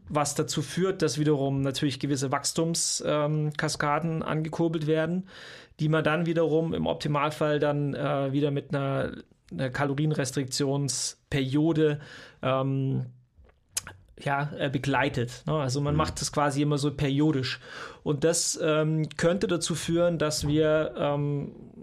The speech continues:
Speaker 1: sagen wir mal, einigermaßen, äh, gute Lebensqualität haben. Klar, in dieser, in dieser Fastenperiode wird man die Lebensqualität, wird die Lebensqualität in Anführungsstrichen nicht so hoch sein.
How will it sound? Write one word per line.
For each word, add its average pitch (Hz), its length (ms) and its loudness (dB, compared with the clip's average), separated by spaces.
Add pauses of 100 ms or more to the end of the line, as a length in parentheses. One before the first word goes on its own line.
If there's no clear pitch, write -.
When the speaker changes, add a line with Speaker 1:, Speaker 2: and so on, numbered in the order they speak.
Speaker 1:
sagen 151 220 -2
wir 147 80 0
mal, 147 180 2
einigermaßen, 147 840 0
äh, 147 120 -2
gute 156 240 -2
Lebensqualität 151 800 0
haben. 165 420 -2
Klar, 147 240 2
in 139 80 0
dieser, 135 400 0
in 143 80 -2
dieser 135 220 0
Fastenperiode 156 920 0 (240)
wird 147 140 -2
man 151 160 2
die 143 60 2
Lebensqualität, 151 680 0
wird 151 100 -2
die 147 100 2
Lebensqualität 147 800 0
in - 80 -2
Anführungsstrichen 147 540 0
nicht 151 100 0
so 151 140 2
hoch 165 140 0
sein. 196 280 0